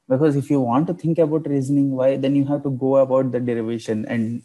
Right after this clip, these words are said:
uh, of that statistical model. Why constant variance works, why vari-, uh, changing variance doesn't work.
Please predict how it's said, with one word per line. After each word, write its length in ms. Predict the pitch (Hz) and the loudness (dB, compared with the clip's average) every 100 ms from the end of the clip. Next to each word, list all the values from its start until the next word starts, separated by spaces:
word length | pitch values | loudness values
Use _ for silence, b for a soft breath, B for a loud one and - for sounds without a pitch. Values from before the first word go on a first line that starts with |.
| _ 120 | _ -4
uh, 300 | 113 110 - | 0 0 0
of 280 | 120 120 - | 0 0 0
that 180 | 117 110 | 0 0
statistical 520 | 113 104 110 - 107 | 0 0 -2 -2 -2
model. 380 | 107 104 104 110 b b b | -2 -4 -4 -8 b b b
Why 520 | 117 113 131 135 135 131 | -2 4 6 6 4 2
constant 460 | 123 123 - 123 | 0 0 -2 -2
variance 440 | 117 117 113 110 - | 0 -2 -2 -6 -8
works, 300 | 113 110 - | -6 -6 -6
why 460 | 110 110 117 110 - _ _ _ | 0 2 2 -2 -8 _ _ _
vari-, 460 | 127 131 135 127 - | 2 4 6 4 2
uh, 260 | 120 107 104 | -4 -4 -6
changing 500 | - 135 127 123 113 | 0 2 2 0 -2
variance 460 | 107 110 107 110 | -4 -4 -6 -10
doesn't 420 | _ 104 101 95 | _ -12 -10 -12
work. 140 | - | -14